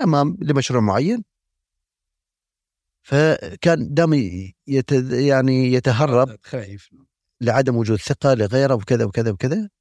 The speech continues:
Speaker 1: وقد يكون له تجربة سابقة و-،
Speaker 2: ولم تنجح.
Speaker 1: وطلع، وطلع، يعني، أنا ش-، شفت أحد الأخوة طلع برا، يعني، طلع في تجربة فيشرح البرو-، ال-، المشروع، ف، أ، أ،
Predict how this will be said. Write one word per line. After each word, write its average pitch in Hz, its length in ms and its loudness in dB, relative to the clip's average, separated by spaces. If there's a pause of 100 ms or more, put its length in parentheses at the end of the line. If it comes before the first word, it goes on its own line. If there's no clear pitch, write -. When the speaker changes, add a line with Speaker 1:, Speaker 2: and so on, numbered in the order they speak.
(220)
Speaker 1:
وقد 175 280 -2
يكون 147 200 0
له 143 80 2
تجربة 127 360 0
سابقة 147 540 -2 (300)
و-، 117 460 -2
Speaker 2:
ولم 151 200 -2
تنجح. 101 240 -6
Speaker 1:
وطلع، 131 600 -2
وطلع، 156 420 0
يعني، 160 200 0
أنا 143 100 -2
ش-، 143 200 -2
شفت 139 300 -4
أحد 123 240 0
الأخوة 127 340 0
طلع 117 260 0
برا، 135 340 0 (1200)
يعني، 98 560 0 (760)
طلع 113 240 2
في 95 200 -2
تجربة 127 520 0 (260)
فيشرح 101 640 0
البرو-، 92 360 0
ال-، 101 240 0
المشروع، 95 540 0 (360)
ف، - 100 -8
أ، 98 220 -2 (680)
أ، - 680 -2